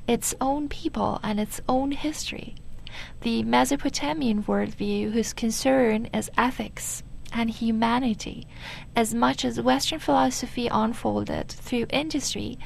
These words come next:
the Middle Eastern philosophy evolved through humanity and ethics of life. To put it in a nutshell, ethics and humanity are the technologies of Eastern view, worldview, right?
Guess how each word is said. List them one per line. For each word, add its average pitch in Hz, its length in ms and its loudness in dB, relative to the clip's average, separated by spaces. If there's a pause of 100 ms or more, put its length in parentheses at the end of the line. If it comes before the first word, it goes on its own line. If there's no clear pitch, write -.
(240)
the 247 120 4
Middle 311 420 4
Eastern 277 460 0
philosophy 233 800 0
evolved 226 560 2
through 214 260 0
humanity 226 880 -2
and - 180 -2
ethics - 460 -2
of 208 160 -4
life. 233 600 0 (840)
To 262 120 2
put - 280 2
it 359 100 6
in 330 100 -2
a - 20 -2
nutshell, 226 760 2 (340)
ethics 302 440 0
and 320 100 -4
humanity 240 1000 0 (420)
are 226 460 6 (120)
the 254 120 6
technologies 269 960 2
of 214 180 0
Eastern 196 480 -2
view, 202 400 -4
worldview, 196 600 2
right? 233 340 0